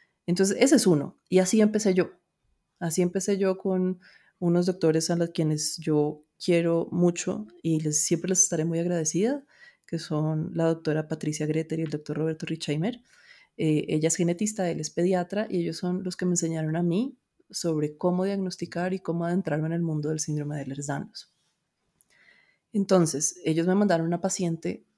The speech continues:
con muchos problemas en diferentes sistemas y que sí, se luxaba, eh, las rótulas, ¿no?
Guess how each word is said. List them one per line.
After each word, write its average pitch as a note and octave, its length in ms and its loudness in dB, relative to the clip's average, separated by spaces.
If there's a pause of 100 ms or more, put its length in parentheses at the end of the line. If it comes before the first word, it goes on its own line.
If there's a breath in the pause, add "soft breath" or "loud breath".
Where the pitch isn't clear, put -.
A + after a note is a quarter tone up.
(120)
con D#3+ 220 -2
muchos B3+ 420 2
problemas F#3 880 0
en E3 240 -4
diferentes E3+ 520 0
sistemas F#3 580 0
y F3+ 60 -2
que D#3+ 280 -6
sí, F#3 300 -4
se - 160 -4
luxaba, E3+ 640 -4 (460 soft breath)
eh, D#3+ 560 -2
las D#3 180 -2
rótulas, F3+ 600 -2 (280)
¿no? D#3+ 300 -4